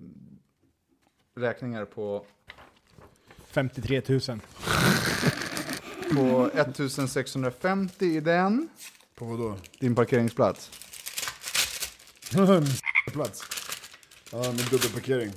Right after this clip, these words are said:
Speaker 3: Ja, i alla fall. Åh, det där, vad fan
Speaker 1: Ja,
Speaker 3: är det
Speaker 1: här
Speaker 3: där
Speaker 1: var
Speaker 3: då?
Speaker 1: femtusen.
Speaker 3: Då femtusen.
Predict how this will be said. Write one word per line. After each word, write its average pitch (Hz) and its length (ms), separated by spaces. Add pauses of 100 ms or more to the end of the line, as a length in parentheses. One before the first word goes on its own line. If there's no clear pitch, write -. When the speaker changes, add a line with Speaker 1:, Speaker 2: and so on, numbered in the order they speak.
(1160)
Speaker 3:
Ja, 175 440
i 170 60
alla 175 140
fall. 139 360
Åh, 160 300
det 165 60
där, 143 220
vad 123 300
fan 139 240
Speaker 1:
Ja, 139 80
Speaker 3:
är 135 80
det 143 60
Speaker 1:
här 143 80
Speaker 3:
där 135 60
Speaker 1:
var 135 80
Speaker 3:
då? 131 60
Speaker 1:
femtusen. 131 1120 (140)
Speaker 3:
Då 117 120
femtusen. 82 680